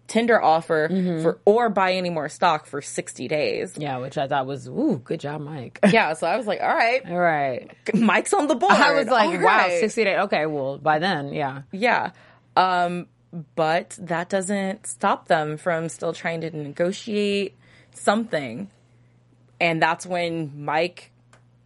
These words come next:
Speaker 1: doesn't mean to, but, you know, he kinda spills out all, his whole game plan.
Speaker 2: Right, right.
Speaker 1: So he comes to the first meeting and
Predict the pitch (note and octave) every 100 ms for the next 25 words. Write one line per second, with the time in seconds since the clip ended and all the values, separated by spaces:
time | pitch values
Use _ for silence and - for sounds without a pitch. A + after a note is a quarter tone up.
0 | _ - F#4 C4+ D#3+ D#3+ E3 F3 G#3 G#3
1 | - A3 G#3+ G#3 G3 D#3 C#3 B2+ - D#3+
2 | B2+ D3+ - - G4+ D4 - E3+ F3 F3+
3 | E3+ D#3+ D#3+ - F#3 D#3+ - F3 D#3 D3+
4 | C3+ D#3+ D#3 D#3 D3+ B2+ A#2+ C#3 A#2+ A#2
5 | G#3+ D4 C#4+ C#4 C4 A3 G#3 G3 G3 E3+
6 | D#3+ D3+ D#3 D3 C#3+